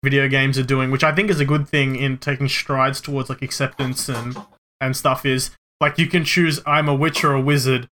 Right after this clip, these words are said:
and then choose which dorm you'll go in, and then you can choose whatever body type you want for your character and whatever hair and clothing options on the masculine or the feminine character model.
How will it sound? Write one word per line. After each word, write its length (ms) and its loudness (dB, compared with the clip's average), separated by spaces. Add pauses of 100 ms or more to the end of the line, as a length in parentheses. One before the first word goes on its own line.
(100)
and 160 2
then 120 2
choose 360 0
which 300 -2
dorm 280 2
you'll 200 2
go 220 0
in, 260 -4
and 100 -4
then 100 0
you 60 0
can 140 0
choose 360 0 (100)
whatever 340 2
body 280 0
type 320 -2
you 120 -2
want 220 -4
for 80 -6
your 120 0
character 600 0 (320)
and 120 2
whatever 320 4
hair 300 2
and 100 -2
clothing 360 -2
options 480 -6 (260)
on 140 2
the 80 2
masculine 760 -4
or 120 0
the 80 -4
feminine 420 -4
character 340 -2
model. 360 -6